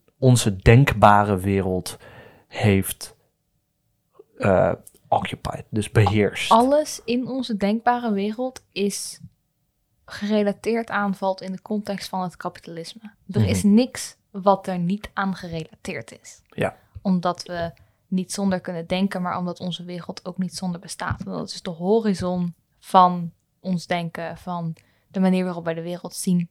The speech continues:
Speaker 2: inneemt.
Speaker 1: Ja, precies.
Speaker 2: Maar wat is kapitalisme dan?
Speaker 1: Ja, dat is dan de vraag, hè? Wat,
Speaker 2: Ja.
Speaker 1: eh, we, want we,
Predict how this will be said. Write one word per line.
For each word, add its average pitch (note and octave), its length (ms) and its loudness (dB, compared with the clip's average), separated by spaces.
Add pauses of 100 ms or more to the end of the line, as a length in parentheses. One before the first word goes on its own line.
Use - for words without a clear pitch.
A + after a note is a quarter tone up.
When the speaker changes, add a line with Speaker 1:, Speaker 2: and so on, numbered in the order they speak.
(120)
Speaker 2:
inneemt. - 580 -12
Speaker 1:
Ja, G2+ 340 0 (1160)
precies. - 680 -6 (160)
Speaker 2:
Maar F#3+ 140 -8
wat F#3 160 -2
is - 80 -14
kapitalisme G#3 500 -12
dan? A3 240 -14
Speaker 1:
Ja, G#2+ 200 6
dat F#2 200 -2
is - 100 -10
dan D2+ 160 -8
de - 60 -14
vraag, F#2+ 380 -2
hè? B2+ 160 -2
Wat, G#2 180 0
Speaker 2:
Ja. G#2+ 60 -2
Speaker 1:
eh, G#2 140 -2
we, G#2 200 -2
want G2+ 180 -4
we, G#2 120 -8